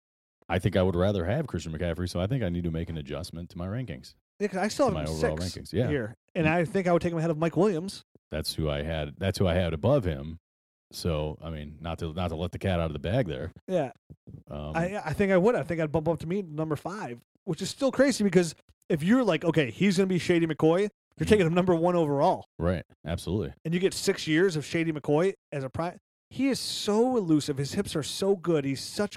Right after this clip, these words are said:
Speaker 2: good at change of direction.
Speaker 1: And he's got nice patience too. Like, behind the line of scrimmage, he's waiting for th-, waiting for stuff to, to kinda develop in front of him, and then he puts his foot in the ground. He's, and he's up, man. He's, he's through the line. He's,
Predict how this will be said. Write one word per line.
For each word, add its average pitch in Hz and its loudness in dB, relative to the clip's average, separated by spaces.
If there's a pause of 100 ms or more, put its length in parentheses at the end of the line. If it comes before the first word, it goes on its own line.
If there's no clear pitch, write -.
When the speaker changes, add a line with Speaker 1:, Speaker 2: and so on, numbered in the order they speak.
Speaker 2:
good 190 6
at 156 0
change 165 -2
of 135 -4
direction. 135 0
Speaker 1:
And 98 0
he's 113 0
got 117 2
nice 107 0
patience - -2
too. 117 -2
Like, 62 -6 (600)
behind 95 -2
the 95 -2
line 104 -2
of 80 -6
scrimmage, 113 -4
he's 107 0
waiting 92 -2
for 90 -6
th-, 98 -8
waiting 90 -2
for 95 -6
stuff 95 -6
to, 80 -4 (100)
to 82 -10 (100)
kinda 92 -2
develop 82 -4
in 87 -6
front 90 -6
of 110 -2
him, 113 -2
and 80 -6
then 78 -8
he 76 -8
puts - -8
his 92 -12
foot - -4
in - -12
the 82 -10
ground. 95 -6
He's, 76 -10 (140)
and 92 -10
he's 73 -10
up, - -6
man. 73 -14
He's, 82 -14 (460)
he's 82 -6
through 113 4
the 107 2
line. 101 -2
He's, 73 -10